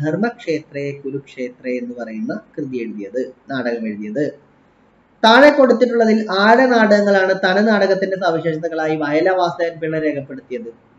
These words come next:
താഴെ കൊടുത്തിൽ തനത് നാടകത്തിൽ ആരുടെയൊക്കെയാണ്? നമുക്കറിയാം, പി എം താജിന്റെയാണ്. തോപ്പിൽ ഭാസി, എ ആർ രാജരാജവർമ്മ, ശ്രീജ ആറങ്ങോട്ടുകര എന്നല്ല, പി എം താജിന്റേതാണ്. പി എം താജിന്റെ കുടുക്കടക്കമുള്ള നോവലുകൾ വളരെ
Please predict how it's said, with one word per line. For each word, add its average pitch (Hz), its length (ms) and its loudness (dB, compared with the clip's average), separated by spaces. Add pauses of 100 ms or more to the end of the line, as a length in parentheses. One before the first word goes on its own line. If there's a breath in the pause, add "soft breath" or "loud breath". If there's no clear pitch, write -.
(640)
താഴെ 147 280 0
കൊടുത്തിൽ 156 440 -4
തനത് 175 200 2
നാടകത്തിൽ 185 640 2
ആരുടെയൊക്കെയാണ്? 156 580 0
നമുക്കറിയാം, 151 600 -4 (220)
പി 156 60 0
എം 151 160 2 (100)
താജിന്റെയാണ്. 131 600 -2 (420)
തോപ്പിൽ 165 300 -2
ഭാസി, 180 540 -4 (260)
എ 165 80 0
ആർ 170 140 4
രാജരാജവർമ്മ, 165 720 2
ശ്രീജ 160 340 -2
ആറങ്ങോട്ടുകര 160 640 -2
എന്നല്ല, 156 440 -2
പി 214 80 -2
എം 214 300 2
താജിന്റേതാണ്. 143 600 -2 (1200)
പി 156 60 -2
എം 165 120 0
താജിന്റെ 170 420 0
കുടുക്കടക്കമുള്ള 165 920 0
നോവലുകൾ 151 640 0
വളരെ 160 400 0